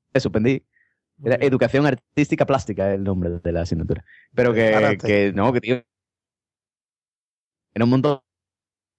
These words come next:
Speaker 1: de difícil. Mira, te, te digo, mira, para que tú veas. Ah, ya que estamos hablando de adolescencia, mm, tecnología, ¿vale? Te voy a contar lo que me pasó. Eh, la profesora titular de tecno-, de la tecnología, eh, se había puesto mala, no sé qué coño le había pasado, había entrado un chungo, ¿vale?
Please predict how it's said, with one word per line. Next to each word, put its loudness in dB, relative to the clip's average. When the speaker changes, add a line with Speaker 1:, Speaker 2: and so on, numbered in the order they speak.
Speaker 1:
de 2
difícil. 0
Mira, 0
te, 2
te 0
digo, 0
mira, 0
para 2
que -2
tú 2
veas. 0
Ah, 2
ya 2
que 2
estamos -2
hablando 0
de 2
adolescencia, -2
mm, 0
tecnología, 0
¿vale? 2
Te -2
voy 2
a 2
contar 0
lo 2
que 0
me 0
pasó. -2
Eh, 2
la 0
profesora 0
titular 0
de -6
tecno-, 0
de 2
la 2
tecnología, 2
eh, 2
se -2
había 2
puesto -2
mala, 2
no -4
sé -4
qué 0
coño 2
le 2
había 2
pasado, 0
había 4
entrado 2
un -2
chungo, -2
¿vale? 0